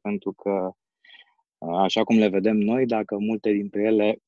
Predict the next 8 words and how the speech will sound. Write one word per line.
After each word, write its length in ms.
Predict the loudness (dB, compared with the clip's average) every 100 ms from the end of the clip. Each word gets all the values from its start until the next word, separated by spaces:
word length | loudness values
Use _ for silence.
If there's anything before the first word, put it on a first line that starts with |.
| -18 -16 -18
<clears throat> 500 | -18 -8 -4 0 4
nu 360 | 6 6 4 0
se 140 | -2
așteptau 500 | -4 -2 -6 0 0
la 260 | 2 2 2
exerciții 520 | 2 0 -4 -10 -6
de 100 | -6
criză, 500 | -4 -2 -2 0 -2